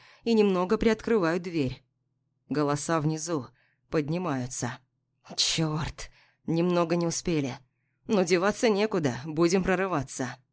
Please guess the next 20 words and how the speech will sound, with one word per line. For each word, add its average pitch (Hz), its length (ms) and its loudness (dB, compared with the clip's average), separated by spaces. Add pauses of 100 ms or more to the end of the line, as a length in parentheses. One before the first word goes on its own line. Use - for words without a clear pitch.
(760)
«Готово?» – 170 500 2 (500)
оборачиваюсь 160 720 -2
я. 135 200 -4 (760)
Девчонка 170 580 0
неуверенно 175 560 4
кивает. 165 580 -4 (640)
«Прости, 170 440 -2
малышка, 147 580 -4 (220)
назад 156 440 0
дороги 160 340 -2
нет». 139 460 -4 (600)
Хватаю 165 420 2
её 139 140 -2
за 160 240 0
руку 139 300 -2 (220)
и 214 100 -2
тяну 196 340 2
по 233 120 4
лестнице 214 540 4
вверх. 160 500 -4